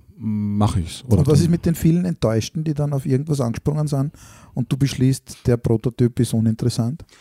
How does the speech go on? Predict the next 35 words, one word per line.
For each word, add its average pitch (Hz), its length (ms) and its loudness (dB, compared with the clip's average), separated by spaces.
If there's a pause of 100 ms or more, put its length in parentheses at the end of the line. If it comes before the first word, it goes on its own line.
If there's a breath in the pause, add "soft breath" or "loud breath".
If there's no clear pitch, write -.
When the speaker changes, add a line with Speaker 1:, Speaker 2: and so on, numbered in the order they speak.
(160 soft breath)
Speaker 1:
Naja, 123 280 2
ich, - 240 -8
ich, 110 140 -2
ich 104 160 -2
rede 98 200 -2
das 110 100 6
jetzt, 107 180 0
das 101 80 0
ist 117 100 0
eher 120 180 4
so 117 80 4
theoretisch 104 500 0
gesprochen. 95 460 -2
Was 98 120 0
ich 110 80 2
jetzt, 120 200 -2
ich 113 100 0
hab 104 80 -4
das 98 120 -2
jetzt 107 160 -2
noch 117 240 -4
nie 110 380 6
wirklich 104 240 0
so 107 80 2
mit 101 160 0
zehn 101 320 0
verschiedenen 101 400 0
App-Ideen 92 460 -4
gemacht. 90 360 -6
Was 90 120 -6
ich 98 100 -8
schon 104 140 0
gemacht 123 280 2
habe, 123 140 0
ist 110 100 -2